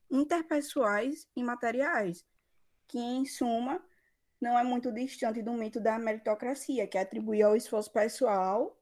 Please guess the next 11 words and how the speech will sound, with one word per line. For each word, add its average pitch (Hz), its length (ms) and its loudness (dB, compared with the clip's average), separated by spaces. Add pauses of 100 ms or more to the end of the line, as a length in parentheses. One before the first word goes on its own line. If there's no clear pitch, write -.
os 208 120 -6
resultados 208 560 4
de 220 100 -2
sucesso 208 680 -2
nas 214 260 2
mais 220 200 2
diversas 226 480 4
esferas 202 440 0
da 208 160 4
vida, 190 420 -2
né? 180 260 -2